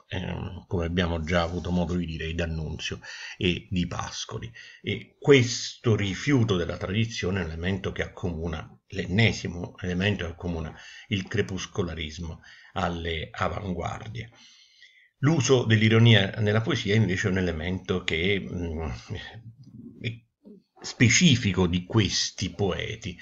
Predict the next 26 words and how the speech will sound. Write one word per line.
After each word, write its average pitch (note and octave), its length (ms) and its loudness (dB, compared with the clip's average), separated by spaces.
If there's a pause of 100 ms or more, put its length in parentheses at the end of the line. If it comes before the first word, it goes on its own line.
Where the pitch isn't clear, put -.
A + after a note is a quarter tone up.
(360)
Questa G2 500 -2
ironia, F#2+ 640 4
o F2 120 0
in F2 120 -2
qualche F2 380 -2
caso F2+ 320 0
anche F2 300 -2
una, E2 400 -6 (320)
eh, F2+ 480 -6
autoironia, G#2 760 4
come E2+ 140 -4
nel E2+ 100 -8
caso F2+ 280 -2
di E2+ 120 -4
Gozzano, G2+ 680 -6 (320)
ehm, F#2 600 -6
serve G#2+ 400 4
proprio - 380 -2
per, F2+ 680 -2 (920)
mm, E2+ 120 -2 (420)
raccontare F#2+ 580 0
meglio D2+ 560 -2 (300)
la F#2+ 120 -2
condizione F2+ 800 -4 (200)
del F2+ 220 -2
poeta E2+ 480 -6